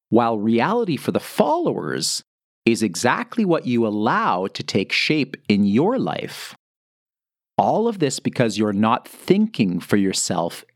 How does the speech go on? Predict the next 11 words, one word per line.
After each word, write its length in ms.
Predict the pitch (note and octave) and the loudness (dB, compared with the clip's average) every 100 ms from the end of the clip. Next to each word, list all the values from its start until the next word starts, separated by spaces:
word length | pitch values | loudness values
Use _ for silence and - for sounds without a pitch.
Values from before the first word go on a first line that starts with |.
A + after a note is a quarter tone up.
| _ | _
anymore. 680 | G#2+ A2+ A#2 D3 F3+ - - _ _ _ _ _ _ _ _ _ _ _ _ _ _ | 0 2 2 2 0 -2 -8 _ _ _ _ _ _ _ _ _ _ _ _ _ _
Eventually, 680 | C#3+ - C#4+ - F2+ E2+ - - _ | 2 4 2 -2 -4 -6 -10 -16 _
you 140 | C3 C3+ | 2 4
allow 220 | B2 A#2 | 2 0
so 560 | - - - C4+ D#4 | -2 -4 0 0 0
much 320 | C#4+ C4+ B3+ - | 0 -2 -2 -2
to 80 | |
be 160 | F3+ F#3 | 0 0
created 400 | - D#3+ D#3+ C#3+ | 2 0 2 0
around 500 | A2 A#2 C#3 E3 C3+ | 0 2 2 0 -2
you 300 | F#2 D#2+ - | -2 -4 -4